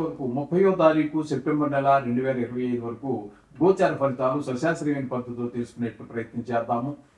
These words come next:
కర్కాటక రాశిలోనే, అంటే జన్మంలోనే శుక్రగ్రహం యొక్క సంచారం పద్నాలుగు రోజులు, తదుపరి నెలంతా కూడా ద్వితీయ స్థానంలోనూ సంచారం చేస్తూ ఉన్నారు. జన్మంలో శుక్రగ్రహం జన్మంలో ఉన్నటువంటి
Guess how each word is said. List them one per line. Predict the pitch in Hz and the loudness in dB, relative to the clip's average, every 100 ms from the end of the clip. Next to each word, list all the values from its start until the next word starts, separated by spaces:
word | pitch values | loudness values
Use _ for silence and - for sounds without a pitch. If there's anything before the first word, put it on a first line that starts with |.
| _ _ | _ _
కర్కాటక | 147 151 202 185 165 | -12 -8 -6 -6 -6
రాశిలోనే, | 147 131 131 139 147 123 - - | -6 -4 -2 0 -2 -6 -14 -14
అంటే | 135 180 139 | -2 0 2
జన్మంలోనే | 139 170 190 175 147 175 143 117 - _ _ | 2 2 2 2 2 2 -2 -4 -6 _ _
శుక్రగ్రహం | 151 226 226 190 160 165 | -8 -4 -4 -4 -4 -6
యొక్క | 156 143 131 | -8 -12 -10
సంచారం | 123 147 143 131 - - | -8 -8 -8 -10 -12 -14
పద్నాలుగు | 110 - 151 156 | -8 -4 -4 -2
రోజులు, | 151 147 165 - _ _ _ _ _ _ 170 | -4 -4 -6 -10 _ _ _ _ _ _ -2
తదుపరి | 180 190 202 135 127 - - - 160 | -2 0 -2 0 -2 -6 -14 -4 2
నెలంతా | 180 196 190 170 147 | 4 4 4 2 2
కూడా | 131 143 - - - - | -2 0 -2 -6 -14 -14
ద్వితీయ | 139 156 190 - | -10 0 0 2
స్థానంలోనూ | 160 151 139 131 127 | 2 2 -2 -4 -4
సంచారం | 127 120 131 127 113 | -4 -2 -2 -2 -2
చేస్తూ | 120 - 120 113 | -2 -4 -8 -4
ఉన్నారు. | 110 113 123 _ _ _ _ _ - _ _ _ _ - | -4 -4 -10 _ _ _ _ _ -20 _ _ _ _ -4
జన్మంలో | 135 175 220 220 160 127 135 - _ - | 2 2 2 0 0 0 -2 -8 _ -8
శుక్రగ్రహం | 180 233 226 175 143 185 196 - _ _ - | -2 0 0 0 -2 -4 -10 -18 _ _ -12
జన్మంలో | 143 160 180 175 170 160 | -8 -6 -4 -2 -4 -4
ఉన్నటువంటి | 160 139 151 147 | -8 -6 -4 -4